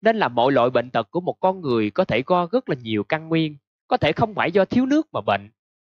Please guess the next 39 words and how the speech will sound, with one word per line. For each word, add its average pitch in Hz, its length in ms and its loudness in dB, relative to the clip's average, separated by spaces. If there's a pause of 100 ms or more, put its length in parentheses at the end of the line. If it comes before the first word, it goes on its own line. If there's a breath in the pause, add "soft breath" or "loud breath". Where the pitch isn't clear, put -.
(140)
cũng 175 160 0
không 233 180 0
phải 123 220 0
do 190 280 2
mất 220 240 -2
cân 226 160 -8
bằng 120 180 -2
hơi 165 180 -4
ấm 196 240 -4
mà 233 200 -4
bệnh, 104 260 -2 (340)
cũng 208 320 -6
chưa 254 160 2
chắc - 320 -4
là 123 140 2
phải 110 300 -2
do, 175 380 2 (480)
à, 123 260 2 (800)
à, 123 400 0 (520)
khí, 302 300 6 (120)
thiếu 294 180 4
khí 302 220 2
mà 254 140 -4
bệnh, 107 320 -2 (120)
cũng 139 180 -2
có 247 100 0
thể 135 180 -2
chưa - 340 -2
chắc, - 200 -4 (120)
chưa 196 120 -2
chắc - 260 -6
là 107 260 -2 (320)
điện 135 240 -2
từ 127 200 0
có 175 140 -2
vấn 233 220 -2
đề 120 160 2
mà 104 200 -4
bệnh, 101 160 0